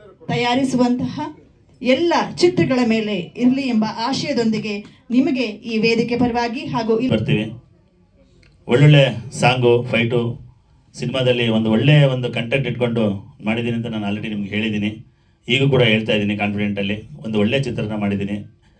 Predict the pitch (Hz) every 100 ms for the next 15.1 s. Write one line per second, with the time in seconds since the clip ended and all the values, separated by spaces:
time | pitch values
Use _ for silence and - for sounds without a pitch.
0 | _ - 117 110 139 135 127 131 127 120
1 | 117 117 117 - - - - 110 110 123
2 | 120 110 110 120 110 107 104 110 104 107
3 | 110 107 101 98 101 98 95 110 117 110
4 | 110 104 117 156 147 127 107 113 131 107
5 | 104 165 156 147 123 113 101 107 123 -
6 | - - - 139 165 156 127 117 104 98
7 | 110 107 104 98 101 101 101 98 101 104
8 | 104 101 101 95 98 95 95 - - _
9 | _ _ - 107 107 107 101 101 113 107
10 | 101 107 101 98 98 98 101 - _ _
11 | _ _ _ _ _ _ _ _ _ -
12 | 113 127 135 135 - - - - _ -
13 | 135 143 139 139 123 123 131 120 117 -
14 | 117 139 151 143 127 123 117 120 104 117